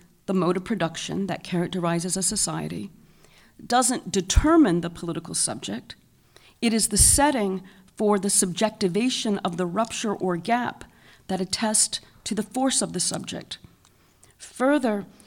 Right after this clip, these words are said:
it is the setting of the struggle over this attestation, what,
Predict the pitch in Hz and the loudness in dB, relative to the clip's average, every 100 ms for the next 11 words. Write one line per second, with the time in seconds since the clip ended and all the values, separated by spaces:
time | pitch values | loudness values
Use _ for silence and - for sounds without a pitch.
0 | _ - 220 - 208 - 233 240 220 190 | _ -2 0 0 2 4 4 4 2 2
1 | 170 170 - 269 320 294 - - 170 160 | 4 4 4 4 4 4 0 0 0 -2
2 | 170 170 175 170 - 165 160 165 - - | -8 -6 -2 -2 -4 -6 -6 -6 -6 -6
3 | 151 - 214 240 240 - _ - - - | -6 -6 -4 -6 -8 -20 _ -20 -20 -20
4 | _ 170 180 185 - | _ 0 2 2 -4